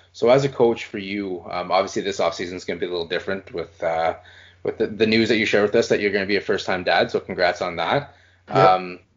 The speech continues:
Speaker 1: but, uh, so usually in an offseason for you, what do you, what do you do to kind of make sure you're kind of staying on top of your game or, you know, sharpening any skills or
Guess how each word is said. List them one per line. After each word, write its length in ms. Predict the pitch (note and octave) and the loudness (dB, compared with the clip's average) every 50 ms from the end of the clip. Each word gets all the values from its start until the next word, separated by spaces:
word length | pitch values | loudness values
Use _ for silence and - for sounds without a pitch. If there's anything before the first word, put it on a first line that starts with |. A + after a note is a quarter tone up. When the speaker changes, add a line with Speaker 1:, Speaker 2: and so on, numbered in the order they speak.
| _ _ _ _ _ _ | _ _ _ _ _ _
Speaker 1:
but, 300 | _ A#2 G#2+ G#2 - - | _ 2 2 2 2 2
uh, 220 | A#2+ G#2+ G#2 G2+ G2 | 4 4 4 4 4
so 140 | - - A#2 | 2 0 2
usually 340 | A#2+ D3 D3+ - F3+ C#3 | 2 0 0 2 2 2
in 80 | A2+ G#2 | 2 2
an 40 | G2+ | 2
offseason 400 | A2+ A#2+ - - G#2 G2 F#2+ - | 0 -2 -2 -6 -6 -6 -8 -8
for 120 | - A2+ | -8 -6
you, 160 | A2 A#2+ A#2+ | -2 -2 2
what 120 | G#2 A2+ A#2+ | 2 2 2
do 40 | C#3 | 0
you, 60 | C3+ | 2
what 100 | B2+ D3 | 2 0
do 80 | D3+ D3 | 2 2
you 160 | C3 B2 C3 | 0 0 0
do 200 | B2 B2 A#2 A2 | 2 2 0 0
to 80 | G2+ G2 | 0 -2
kind 280 | - G#2+ G2 F#2 F#2 | -2 -2 -2 -2 -2
of 120 | F2+ F2 G2+ | -4 -6 -4
make 180 | G#2 G2+ G2 | -4 -4 -4
sure 220 | - - G2+ G2+ G2 | -2 -2 -2 -2 -2
you're 200 | F#2+ F2+ G2 F#2+ | -4 -6 -8 -6
kind 220 | - G2 F#2 F2+ | -4 -4 -4 -2
of 140 | F2+ F2+ F2 | -4 -6 -8
staying 320 | - - G#2 G2 G2 G2 | -4 0 0 2 2 0
on 100 | F#2+ F#2 | -2 -4
top 220 | - F#2+ F#2 F2+ - | 0 0 0 0 -2
of 60 | F2+ | -6
your 100 | F2+ F2+ | -8 -6
game 360 | E2 F#2 F2+ F2+ F2+ F2+ F2 | -2 -2 -2 -2 -2 -6 -8
or, 100 | E2 E2 | -8 -8
you 80 | E2+ F2 | -8 -8
know, 60 | E2+ | -8
sharpening 420 | E2+ - F#2+ F#2 F#2 - F#2+ F2 | -4 -2 -2 -2 -2 -2 -2 -2
any 120 | F2 F2 E2+ | -2 -2 -4
skills 480 | - - F#2+ E2+ E2+ E2+ E2+ - - | -6 -6 -4 -4 -4 -4 -6 -6 -6
or 300 | F2 E2+ E2 E2+ F2 - | -6 -6 -6 -6 -8 -12